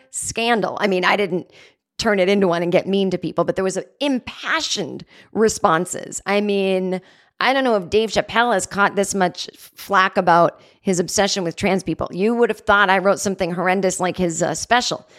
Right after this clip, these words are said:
I just said, "I didn't know Big Bird was a kid." Oh my God, the things you don't know. I am unfollowing. <laughs> And even Snuffleupagus being as an imaginary friend, like,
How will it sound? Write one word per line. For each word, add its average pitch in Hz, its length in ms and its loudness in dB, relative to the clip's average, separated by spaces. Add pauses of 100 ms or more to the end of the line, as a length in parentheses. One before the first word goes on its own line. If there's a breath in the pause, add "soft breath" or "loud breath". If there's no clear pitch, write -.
(140 soft breath)
I 214 100 2
just 247 200 -2
said, 208 100 2
"I - 20 2
didn't 220 140 0
know 247 120 2
Big 220 260 0
Bird 240 160 2
was 220 160 -2
a 220 60 0
kid." 294 360 0
Oh 453 240 4
my 320 180 2
God, 330 380 2
the 269 100 2
things 403 380 -2
you 330 120 2
don't 277 320 0
know. 226 360 2 (300 loud breath)
I 392 120 0
am 302 240 0
unfollowing. 240 840 0 (100)
<laughs> - 40 -20 (2500 soft breath)
And 285 80 6
even 392 200 4
Snuffleupagus 269 760 2
being 202 140 0
as 202 140 0
an 208 60 4
imaginary 196 520 2
friend, 190 300 0
like, 175 180 0